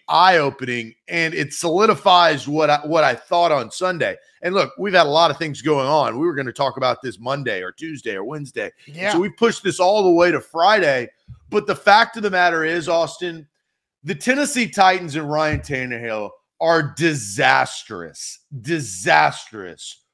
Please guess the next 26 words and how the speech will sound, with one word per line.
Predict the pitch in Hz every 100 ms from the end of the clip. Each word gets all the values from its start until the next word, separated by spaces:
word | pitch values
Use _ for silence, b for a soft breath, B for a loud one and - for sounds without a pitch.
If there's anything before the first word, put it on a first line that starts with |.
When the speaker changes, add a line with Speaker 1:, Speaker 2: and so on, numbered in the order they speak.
| _
Speaker 1:
when | 147 175
it | 170 -
comes | - 170 165 147 -
to | - 165
deep | 123 - 131 - _
ball | 117 107 104 -
passing. | 85 82 - - _ _ b b b
And | 214 208
not | 254 370
even | 415 330 185
deep | 151 226 156
ball | 190 175
passing, | - 165 170 190 185
and | 190
they're | 294 285
a |
running | 220 202
football | 156 160 143 139 123
team, | 135 127 113 b b b b
but | 247
even | 359 440 381 185
ten | 143 214 226 208
plus | - 147 131 -
yards | 135 123 117 113 -
compared | 156 127 - 160 160 147 -
to | 156 143 131